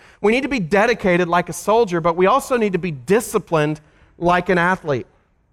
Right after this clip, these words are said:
How many of you, let's just see a show of hands across the room, how many of you in high school or college did athletics or sports? Raise your hand.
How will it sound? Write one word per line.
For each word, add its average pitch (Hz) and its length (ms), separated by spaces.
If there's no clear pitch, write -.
How 190 100
many 240 140
of 202 100
you, 190 200
let's 196 200
just 240 180
see 233 120
a 190 40
show 190 340
of 190 80
hands 165 480
across 185 420
the 196 120
room, 165 220
how 190 160
many 254 160
of 202 100
you 202 60
in 180 60
high 208 220
school 214 380
or 196 200
college 160 640
did 180 380
athletics 156 640
or 127 60
sports? 143 520
Raise 156 220
your 156 100
hand. 139 220